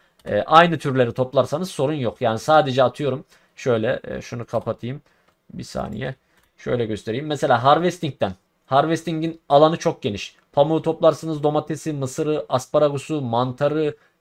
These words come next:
e, biberi, üzümü, birçok toplayabileceğiniz Harvesting'de ürün var. Harvesting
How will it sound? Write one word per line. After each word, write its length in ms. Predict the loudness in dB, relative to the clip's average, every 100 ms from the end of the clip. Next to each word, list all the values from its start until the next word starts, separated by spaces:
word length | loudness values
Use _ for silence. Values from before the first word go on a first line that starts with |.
| -8
e, 180 | -4
biberi, 420 | -2 2 2 2 -2
üzümü, 500 | -4 -2 -2 -4 -4
birçok 460 | -2 2 2 0 -4
toplayabileceğiniz 800 | -4 0 0 0 2 0 0
Harvesting'de 640 | 2 2 0 -4 -8 -6 -4
ürün 280 | 0 0 0
var. 120 | -2 -2 -20 0
Harvesting 600 | 4 6 4 0 -6